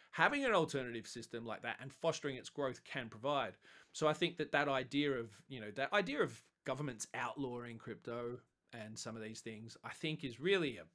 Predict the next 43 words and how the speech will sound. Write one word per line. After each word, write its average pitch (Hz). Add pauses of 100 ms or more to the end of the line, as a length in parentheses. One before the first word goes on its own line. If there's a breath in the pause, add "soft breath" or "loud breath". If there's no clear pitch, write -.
(480 soft breath)
bit 160
of 143
an 131
antiquated 123
viewpoint 123
to -
take 135
on 110
this, 101
is 104
that, 117 (400 loud breath)
and 139
again, 180
I've 127
said 185
this 180
for 139
many 127
years 190
now, 117
is 110
that 107
they 127
will 123 (280 loud breath)
look 147
to, 131 (140)
uh, 113
adopt, 139
enhance, 143
foster, 143 (580 loud breath)
grow, 143 (420)
and 135
support 196 (160)
this 135
industry, 113 (140)
but 147
try 147
and 131
keep 139
a 123
hand 123
on 120
some 120